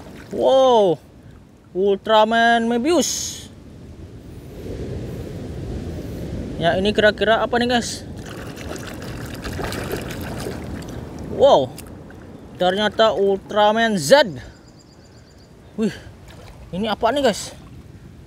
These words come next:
Wow, ini topeng Batman guys. Wih, bisa nyala nih guys. Lihat guys.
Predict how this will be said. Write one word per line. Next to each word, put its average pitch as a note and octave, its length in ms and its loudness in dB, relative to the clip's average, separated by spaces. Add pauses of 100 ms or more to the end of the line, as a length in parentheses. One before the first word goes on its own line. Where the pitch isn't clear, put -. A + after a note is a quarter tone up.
(1000)
Wow, C4+ 960 8 (1040)
ini B3+ 560 2
topeng B3+ 560 4
Batman C4 560 4
guys. C#4+ 560 6
Wih, A3+ 240 -4
bisa E3+ 280 -2
nyala G#3+ 360 -2
nih B3+ 240 2
guys. - 320 -6 (680)
Lihat A3 280 0
guys. - 480 2